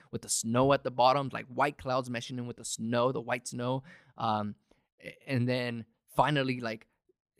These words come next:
the, the sign is nowhere to be found at this point. Yeah, it's just snow, snow, hills, hills, mountain. <laughs> That's all.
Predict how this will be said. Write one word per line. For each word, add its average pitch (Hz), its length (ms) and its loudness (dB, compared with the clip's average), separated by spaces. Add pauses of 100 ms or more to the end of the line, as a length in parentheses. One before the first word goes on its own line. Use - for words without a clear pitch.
(240)
the, 147 260 -8
the 143 140 4
sign 196 320 6
is 135 120 6
nowhere 139 320 2
to 135 60 -2
be 131 160 -8
found 120 540 0
at 113 120 -6
this 117 160 -8
point. 123 340 -2
Yeah, 117 200 -2
it's 110 160 -8
just - 360 -10
snow, 131 340 4
snow, 127 320 -2
hills, 131 440 -4 (260)
hills, 127 460 4 (180)
mountain. 131 720 2
<laughs> - 80 -2
That's 131 240 4
all. 123 280 10